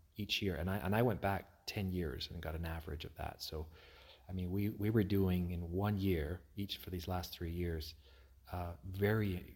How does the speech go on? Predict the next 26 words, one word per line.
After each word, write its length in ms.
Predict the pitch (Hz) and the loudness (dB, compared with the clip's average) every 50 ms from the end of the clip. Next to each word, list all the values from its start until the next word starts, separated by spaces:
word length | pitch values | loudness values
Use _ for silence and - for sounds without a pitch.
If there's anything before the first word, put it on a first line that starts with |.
| - | -12
aggressive 640 | 95 92 - 92 85 80 - - - 90 87 - - - | -10 -6 -4 -2 -2 -2 -4 -6 -6 -8 -10 -10 -10 -10
to 80 | - | -8
try 340 | 92 - - - 98 92 92 | -8 -8 -6 -4 -2 -2 0
and 140 | 90 87 85 | -2 -2 -2
bring 160 | 92 90 85 | -2 -4 -4
things 240 | 82 - 87 85 80 | -4 -6 -8 -8 -6
back 240 | - 90 78 - - | -4 -4 -4 -4 -6
to 80 | - 90 | -8 -8
market. 480 | 87 85 82 80 - - - - - - - - - - - - - _ _ | -6 -6 -6 -6 -8 -10 -12 -12 -14 -18 -20 -20 -20 -20 -20 -20 -20 _ _
And, 360 | - 98 90 90 90 90 - - 95 | -6 -4 -2 -2 -4 -4 -2 -2 -2
um, 300 | 90 87 87 85 85 80 80 82 - - - - - _ _ - - | 0 0 -2 -2 -2 -4 -4 -6 -8 -12 -18 -20 -20 _ _ -20 -6
you 80 | - 147 | -2 0
know, 260 | 127 101 110 120 - - 123 - 110 | 2 2 0 -2 -4 -8 -8 -8 -2
there 160 | 101 107 110 104 | 0 2 2 2
does 340 | 104 - 113 120 127 135 | 0 0 2 2 2 2
come 200 | - - - 110 | 0 -2 -2 -2
a 60 | 104 95 | -2 -2
time, 380 | - - 107 110 123 127 104 | -4 -4 -2 0 0 0 0
though, 220 | 85 82 80 85 87 87 | 0 0 -2 -4 -2 -2
when 400 | 92 92 90 90 87 85 90 90 - - - - _ _ - _ _ _ _ _ _ _ _ _ _ - _ _ _ _ _ - 110 | -2 -2 0 0 0 -2 -2 -4 -6 -12 -20 -20 _ _ -20 _ _ _ _ _ _ _ _ _ _ -20 _ _ _ _ _ -8 -2
the 100 | 104 101 | 0 2
market 500 | 95 98 98 101 107 123 - - - - | 2 4 4 4 4 4 4 2 -2 -2
starts 320 | - - - 107 107 - - | -2 -2 -2 -2 -2 -4 -4
to 100 | - - | -6 -6
cool, 640 | - - - - 165 147 101 90 85 92 120 127 - - - _ _ _ _ _ _ _ - | -6 -4 0 2 4 6 6 6 4 2 -2 -4 -8 -14 -20 _ _ _ _ _ _ _ -4
and 680 | 104 98 95 92 92 92 90 90 90 87 85 - | -2 0 0 0 0 0 0 0 -2 -2 -4 -6